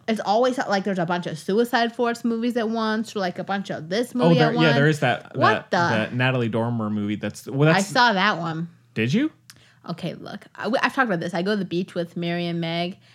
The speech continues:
Speaker 2: Yeah.
Speaker 1: and they just watch horror movies every night. So I've
Speaker 2: Hmm.
Speaker 1: seen, like, Krampus. I've seen, like,
Speaker 2: Oh,
Speaker 1: the
Speaker 2: nice.
Speaker 1: Poltergeist or whatever. I've seen, like, the one with the evil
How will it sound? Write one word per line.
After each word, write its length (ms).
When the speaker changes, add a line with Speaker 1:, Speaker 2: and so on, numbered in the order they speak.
Speaker 2:
Yeah. 120
Speaker 1:
and 80
they 60
just 160
watch 180
horror 220
movies 320
every 220
night. 320
So 100
I've 100
Speaker 2:
Hmm. 60
Speaker 1:
seen, 80
like, 160
Krampus. 600
I've 160
seen, 200
like, 280
Speaker 2:
Oh, 80
Speaker 1:
the 100
Speaker 2:
nice. 480
Speaker 1:
Poltergeist 800
or 40
whatever. 280
I've 160
seen, 240
like, 240
the 100
one 340
with 140
the 240
evil 380